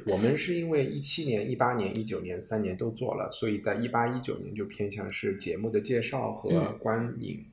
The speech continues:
Speaker 1: 或者是观剧的感受。
Speaker 2: 嗯。
Speaker 1: 然后在一七年那一年，我们的另外一位嘉宾 Gigi，他曾经是作为，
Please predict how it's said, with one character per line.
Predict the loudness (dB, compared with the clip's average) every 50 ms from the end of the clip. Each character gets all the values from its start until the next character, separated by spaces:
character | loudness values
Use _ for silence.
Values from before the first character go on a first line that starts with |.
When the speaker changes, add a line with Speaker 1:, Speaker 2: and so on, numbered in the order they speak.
| -20 -12
Speaker 1:
或 | -8 -8 -6
者 | -6 -6
是 | -4 -4 -4 -4
观 | -2 2 2 4 4 2
剧 | 2 0 0 0
的 | 0 0
感 | -2 -2 -4 -6
受。 | -6 -6 -6 -6 -6 -4 -2
Speaker 2:
嗯。 | -2 -2 -2 -4 -8 -10
Speaker 1:
然 | -6 -6 -6
后 | -4 0 2 2 4 2
在 | 2 2 0 0 2
一 | 2 0
七 | 0 0 -2 0 2
年 | 2 4 4
那 | 4 4 2
一 | 2
年， | 0 -2 -4 -4 -4 -4
我 | -4
们 | -2 -2
的 | 0 2
另 | 4 4 6
外 | 6 6
一 | 4 2
位 | 2 2 2
嘉 | 2 2 0 0
宾 | 2 2 2 2 2
Gigi， | 0 -2 -2 -2 -4 -4
他 | -4 -6 -6
曾 | -6 -6 -8 -8 -6
经 | -6 -4 -4 -4
是 | -6 -6 -6
作 | -2 2 4 4
为， | 4 4 2 0